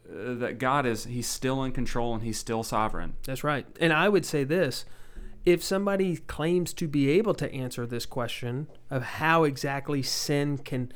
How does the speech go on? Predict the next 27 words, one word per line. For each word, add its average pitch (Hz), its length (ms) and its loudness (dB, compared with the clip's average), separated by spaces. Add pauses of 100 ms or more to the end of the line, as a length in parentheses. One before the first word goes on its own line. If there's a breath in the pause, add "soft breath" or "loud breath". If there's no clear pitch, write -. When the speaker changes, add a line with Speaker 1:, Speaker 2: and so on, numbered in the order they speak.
(200 loud breath)
Speaker 2:
how 226 260 2
does 208 200 6
sin 185 360 2
originate? 151 600 2
If - 180 -4
somebody 220 380 0
gives 151 520 4
you 139 300 2
an 131 140 -2
explicit, 170 760 0 (240 loud breath)
affirmative, 165 640 2
"This 170 260 6
is 160 140 0
how 165 280 2
it 127 100 -2
happened," 185 560 0 (240 soft breath)
they 156 120 4
are 151 120 4
speaking 156 680 -2
extra 147 340 0
biblically. 127 580 -2 (180 soft breath)
They're 143 100 2
speaking 165 420 -2
outside 143 540 0
of 127 100 -4
Scripture - 280 -4
because 135 400 -2